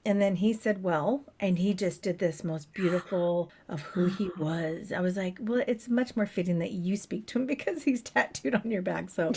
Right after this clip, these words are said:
Speaker 2: Yeah, that's,
Speaker 1: <laughs>
Speaker 2: that's, that's commitment. I like
Speaker 1: I just
Speaker 2: that.
Speaker 1: was like, "How cool already a connection."
Speaker 2: Oh, yes. I love that. I love that so
Speaker 1: Yeah.
Speaker 2: much. And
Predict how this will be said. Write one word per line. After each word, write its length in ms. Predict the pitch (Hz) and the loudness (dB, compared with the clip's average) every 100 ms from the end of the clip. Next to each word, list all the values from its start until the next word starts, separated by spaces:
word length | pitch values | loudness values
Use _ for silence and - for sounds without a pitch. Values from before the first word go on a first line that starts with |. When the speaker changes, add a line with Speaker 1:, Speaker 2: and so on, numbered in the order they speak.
| - | -4
Speaker 2:
Yeah, 540 | 175 165 156 165 156 254 262 | -2 2 6 6 6 6 6
that's, 220 | 269 - - | 6 2 4
Speaker 1:
<laughs> 80 | |
Speaker 2:
that's, 260 | 208 240 - | 8 8 8
that's 280 | 214 226 226 | 8 8 6
commitment. 560 | - 190 185 - 156 - _ - | 2 6 6 6 0 -8 _ 2
I 180 | 165 175 | 6 8
like 200 | 165 294 | 8 6
Speaker 1:
I 40 | 320 | 4
just 260 | 370 - | 0 2
Speaker 2:
that. 0 | |
Speaker 1:
was 220 | 311 311 302 | 2 4 8
like, 400 | 294 285 - _ _ - | 8 6 -8 _ _ -8
"How 240 | 262 302 | 0 2
cool 500 | 302 - 330 339 214 - | 2 0 2 6 4 4
already 540 | 233 220 220 220 202 | 2 4 4 4 4
a 40 | 175 | 0
connection." 680 | - 196 196 - - 160 165 - _ - | 0 -2 -4 -6 -8 -6 -8 -14 _ -2
Speaker 2:
Oh, 540 | - 359 381 370 349 330 | 4 6 6 6 6 8
yes. 760 | 294 320 392 415 403 381 330 | 10 10 10 10 8 6 4
I 220 | - 262 269 | 8 10 10
love 380 | 240 262 247 214 | 12 12 12 10
that. 340 | 226 196 - | 10 10 10
I 120 | 202 | 8
love 220 | 208 208 | 8 8
that 220 | 214 - - | 10 8 6
so 140 | 208 | 2
Speaker 1:
Yeah. 80 | 196 | 4
Speaker 2:
much. 240 | 151 - 175 | 2 -2 -4
And 220 | 180 | -2